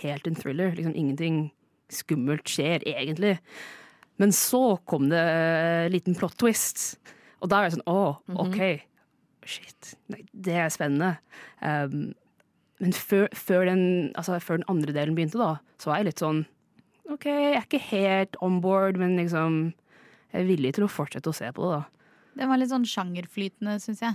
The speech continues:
Speaker 3: Sånn, det
Speaker 1: Mm.
Speaker 3: var jo litt komedie inni der noen ganger også, synes jeg i hvert fall. Som nesten på grensa til noe slapstick-opplegg et par ganger der, som jeg synes var ganske morsomt.
Speaker 2: Ok, elaborate.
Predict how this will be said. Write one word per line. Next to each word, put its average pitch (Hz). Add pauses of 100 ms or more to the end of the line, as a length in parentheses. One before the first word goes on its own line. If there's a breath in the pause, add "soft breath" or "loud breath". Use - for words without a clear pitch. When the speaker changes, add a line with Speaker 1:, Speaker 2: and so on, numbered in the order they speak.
Speaker 3:
Sånn, 233
det 226
Speaker 1:
Mm. -
Speaker 3:
var 220
jo 277
litt -
komedie 175
inni 175
der 170
noen 175
ganger 175
også, 175
synes 170
jeg 147
i 170
hvert 214
fall. 247
Som 202
nesten -
på 202
grensa 180
til 180
noe 175
slapstick-opplegg 170
et 226
par 180
ganger 170
der, 208
som 226
jeg 214
synes 214
var 233
ganske 226
morsomt. 269
Speaker 2:
Ok, 196 (360)
elaborate. 160